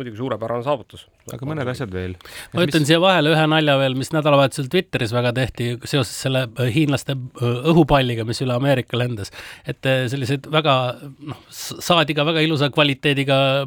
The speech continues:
Speaker 3: pilte, klipikesi ja siis öeldi, et parimat Samsungi reklaami uuele telefonile ei olegi olemas kui see.
Speaker 2: <laughs> Okei. Kuigi ma ütleksin niimoodi, et
Speaker 1: Jah, seal
Speaker 2: sellel
Speaker 1: on ju kümne, kümnekordne te-, nii-öelda zoom,
Speaker 3: Just.
Speaker 1: äh, optiline zoom ka, eks, on sellel telefonil, on ju.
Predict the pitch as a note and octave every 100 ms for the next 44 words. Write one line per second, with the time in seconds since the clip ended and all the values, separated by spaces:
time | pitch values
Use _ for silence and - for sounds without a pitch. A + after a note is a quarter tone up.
0 | B2+ F#3 E3+ - B2+ D#3+ D3 - A#2+ C3+
1 | A2+ C3 B2+ A#2+ - D3+ C#3+ C3 - D3
2 | B2+ C3 B2 B2 - C#3+ C3 B2+ B2 B2+
3 | C3 C3+ C#3+ C3 C#3 C3+ C3+ E3 D3 A2+
4 | A2 - C#3+ C3+ - G#2 - D3+ - D#3
5 | C#3 D3 - B2 - C3 A#2 C3 G#3+ -
6 | - - - A#2+ - - - A#2 - -
7 | - - E3 D3+ D3 D3 G#2 D3 C#3+ G#2
8 | B2 F#3 - F3+ E3 D#3 D3 G3+ D3 B2
9 | G#3 D#3 C3 C3 C3+ B2 F3 D3 C3+ C#3
10 | D3+ C#3 C3 C3 G#3+ F#3+ C#3+ B2+ A#2 A2+
11 | B2+ B2+ B2+ B2+ B2+ B2 C3 F3 - B2+
12 | B2+ D#3+ D#3+ B2+ F3+ C#3+ G#2 - A2 G#2+
13 | G#2+ G#2 A2 - G#2+ G2 G2+ G#2